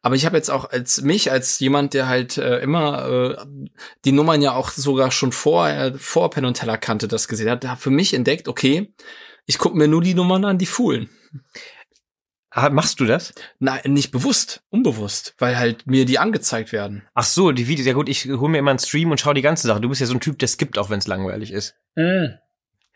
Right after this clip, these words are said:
Speaker 2: Hatten wir gerade eben das Thema. Ich hab Tobi ein cooles Format gezeigt und der wollte, „Jetzt mach doch mal, jetzt mach doch mal weiter, jetzt skipp doch mal.“ Ähm, und ich wollte schon skippen, aber mit Sinn und Verstand. Aber
Speaker 1: Ja, wobei,
Speaker 2: du
Speaker 1: du
Speaker 2: bist,
Speaker 1: hast
Speaker 2: du
Speaker 1: echt wirklich willkürlich geskippt.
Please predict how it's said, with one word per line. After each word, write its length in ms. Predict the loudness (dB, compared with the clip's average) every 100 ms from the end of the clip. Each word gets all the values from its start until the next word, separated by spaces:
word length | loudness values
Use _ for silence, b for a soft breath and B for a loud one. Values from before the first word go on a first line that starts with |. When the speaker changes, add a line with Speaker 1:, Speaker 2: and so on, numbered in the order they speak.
| B
Speaker 2:
Hatten 200 | -2 2
wir 100 | 2
gerade 220 | 4 4 4
eben 140 | 0
das 140 | 0
Thema. 200 | -2 -2
Ich 60 | 0
hab 120 | -2
Tobi 220 | -2 -2 -2
ein 20 |
cooles 240 | -4 -4
Format 360 | -2 2 2 2
gezeigt 400 | -4 0 0 0
und 100 | -4
der 140 | -2 0
wollte, 160 | 0
„Jetzt 160 | -2 -2
mach 140 | -2
doch 140 | 0 0
mal, 200 | 4 2
jetzt 140 | 2
mach 140 | 0 2
doch 120 | 2
mal 160 | 4
weiter, 240 | 4 2 0
jetzt 220 | -2 -4 -8 -6 -6
skipp 240 | -4 0
doch 140 | 0
mal.“ 280 | 2 2 0 B B B B B B _
Ähm, 500 | 0 2 2 -2 -8 _ _
und 220 | -10 -6 -2
ich 160 | 2
wollte 200 | 2 2
schon 140 | 0 -2
skippen, 300 | -2 -4 0
aber 160 | 2
mit 160 | 2 2
Sinn 180 | 2 2
und 140 | 0
Verstand. 640 | -2 -4 0 -2 -2 -6
Aber 160 | -6 -2
Speaker 1:
Ja, 160 | -2 -2
wobei, 280 | -4 -2 0
Speaker 2:
du 60 |
Speaker 1:
du 60 | 4
Speaker 2:
bist, 120 | 4
Speaker 1:
hast 120 | 4 2
Speaker 2:
du 40 |
Speaker 1:
echt 280 | 0 -2 -2
wirklich 380 | -2 -2 -4 0
willkürlich 580 | 0 0 -6 -4 -6
geskippt. 600 | -8 -8 -8 -8 -8 -10